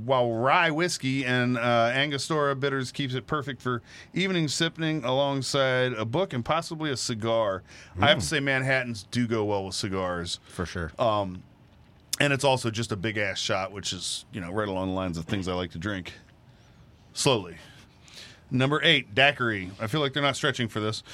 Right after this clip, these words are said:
Speaker 1: Uh, if it's good enough for Hemingway and J F K, this most classic of cocktails is sure to please your father, too. The simple and sublime mix of rum, lime juice,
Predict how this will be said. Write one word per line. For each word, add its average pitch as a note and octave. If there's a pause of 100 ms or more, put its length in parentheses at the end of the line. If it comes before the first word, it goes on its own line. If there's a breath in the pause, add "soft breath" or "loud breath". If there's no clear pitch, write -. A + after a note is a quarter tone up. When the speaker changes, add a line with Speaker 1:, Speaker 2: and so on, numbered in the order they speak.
(240 loud breath)
Speaker 1:
Uh, D3
if D#3+
it's D3
good A#3
enough B3+
for G3+
Hemingway G3+
and F3
J F#3
F F3+
K, F3+
this E3
most E3
classic E3
of B2+
cocktails D3
is B2+
sure E3
to C3+
please C#3
your B2
father, B2
too. D#3+
The C3+
simple D3
and B2
sublime B2+
mix A#2+
of G#2
rum, D3
lime C3
juice, B2